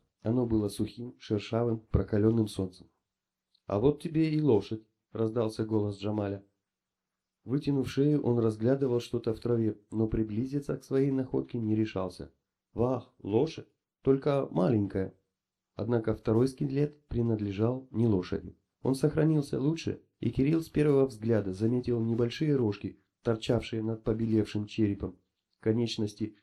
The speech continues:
с раздвоенными копытцами и, на удивление, длинную цепочку шейных позвонков. Лань. Лань или олень, погибший неведомо как и почему-то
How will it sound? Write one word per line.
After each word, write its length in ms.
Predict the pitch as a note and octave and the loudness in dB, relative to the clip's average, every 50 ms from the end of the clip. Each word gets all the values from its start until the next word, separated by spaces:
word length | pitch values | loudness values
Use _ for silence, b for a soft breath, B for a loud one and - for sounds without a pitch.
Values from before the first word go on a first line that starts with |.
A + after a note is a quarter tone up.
| B | B
с 120 | _ - - | _ -6 -2
раздвоенными 600 | A2+ A2 G#2 G#2 G#2+ A2+ A2 G#2 G2+ G2 G2+ G2+ | -2 -2 -2 0 2 4 4 4 2 0 -2 -4
копытцами 720 | G2 - G#2 G2+ - A#2+ B2 - - C#3+ C3+ C#3 C#3 C3+ - _ | -4 -4 -4 0 0 -2 -2 -2 -2 -2 -2 -2 -2 -4 -8 _
и, 80 | - A2 | -2 0
на 140 | A2 A2 A2 | 2 2 2
удивление, 580 | G#2+ G#2+ G#2+ G#2+ G#2 A2+ C3+ D3+ D#3+ D#3 C#3+ | 2 0 0 -2 0 0 2 2 2 0 0
длинную 420 | A#2 A2 A#2 B2+ C3 C3 B2 A2+ A2 | -2 -2 -2 -2 -2 -2 -2 -4 -4
цепочку 600 | - - C3+ C3+ - C3+ C3+ - - G#2 G2+ - _ _ _ _ | -2 -2 0 0 0 -2 -2 -4 -8 -10 -10 -12 _ _ _ _
шейных 420 | - - A#2 A#2 A#2 A2+ A2 - | -4 -2 0 0 0 -2 -4 -4
позвонков. 640 | - A2 G#2 G2+ G#2+ G#2+ G#2 - - F2 - - - _ _ _ _ _ _ _ _ _ _ _ _ _ _ _ _ _ | -6 -6 -4 -2 -2 -4 -2 -2 -4 -4 -4 -6 -8 _ _ _ _ _ _ _ _ _ _ _ _ _ _ _ _ _
Лань. 400 | - G#2 A2 A2 G#2 G2 G2 G2 _ _ _ _ _ _ _ _ - | -6 -2 0 0 0 -2 -4 -8 _ _ _ _ _ _ _ _ -4
Лань 340 | F#2+ G#2 A#2+ C#3 D#3+ E3+ - | 0 2 4 4 2 2 0
или 200 | - C#3 C3+ C3+ C#3 | -2 -2 0 2 2
олень, 400 | C#3 C3 B2 A2+ G#2+ G2 - b b b b _ | 2 4 2 2 2 0 -2 b b b b _
погибший 520 | - A2+ A2+ A2+ A#2 A2 G#2 - - G2 G2 | 0 0 0 0 -4 -8 -10 -8 -6 -4 -2
неведомо 540 | G2+ G#2+ A2 A#2 B2 A#2 A2+ A2 G#2+ G#2+ | 0 0 2 2 2 2 2 0 -2 -2
как 260 | G#2+ - D3 D#3 D#3+ - | -2 -2 -2 -4 -4 -6
и 100 | - - | -12 -4
почему-то 600 | - A2 A2 A2 - B2 C#3 D3 D3 D3 C#3+ | -2 -2 -2 0 -2 0 0 0 0 0 -2